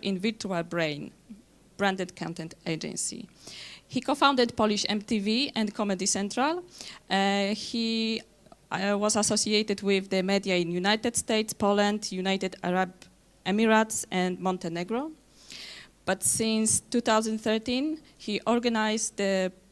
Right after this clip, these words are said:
Warsaw series of screenings of horror films, Scary Stories. Yes, okay. Wow, <laughs> amazing, right? I'm so already excited to hear the talks.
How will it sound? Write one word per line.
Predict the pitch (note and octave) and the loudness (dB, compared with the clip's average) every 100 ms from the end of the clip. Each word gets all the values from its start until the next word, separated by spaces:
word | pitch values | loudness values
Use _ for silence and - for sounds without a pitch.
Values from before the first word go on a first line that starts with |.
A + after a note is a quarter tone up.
| - | -14
Warsaw | - G#3 A3+ - G#3 | 0 4 4 4 0
series | - G3+ G3+ G3 | 0 0 0 0
of | - F3 | -2 -4
screenings | - - G3+ G3 G3 G3 - - | -4 -4 -2 -2 -2 -4 -6 -6
of | F3 - - | -6 -8 -14
horror | - F#3 F3 F3 | -4 -2 -2 -4
films, | - F3 E3+ E3+ - - - | -4 -2 0 -2 -4 -6 -12
Scary | - - - D3+ F3 | -4 -2 0 0 0
Stories. | - - - - - - - - - - - - _ - - _ - - - | 0 0 -4 -4 -4 -4 -4 -10 -18 -18 -20 -20 _ -20 -20 _ -20 -20 -18
Yes, | - - - - | -14 -8 -6 -2
okay. | G3 G3 D#3+ E3 - - - - - - | -2 0 -4 -6 -10 -18 -18 -20 -6 0
Wow, | G3 D3+ D3+ - - - | 2 2 -4 0 0 0
<laughs> | - - - | -8 -20 -6
amazing, | F#3+ G3+ G3 F3+ F3+ F#3+ D#3+ | -2 0 2 2 0 -6 -8
right? | F3+ F3+ C4 - - - - - - | -2 0 -2 -8 -20 -18 -16 -16 -8
I'm | - F#3+ | -4 -2
so | - A3+ | 2 2
already | G#3+ G3 F#3+ | 2 2 2
excited | E3+ - F#3 F#3+ - | 2 2 2 0 -4
to | G3+ | -6
hear | - G3+ F3+ | -2 0 2
the | F3+ F3 | 2 -2
talks. | F3 F#3 E4+ - | 2 0 0 -6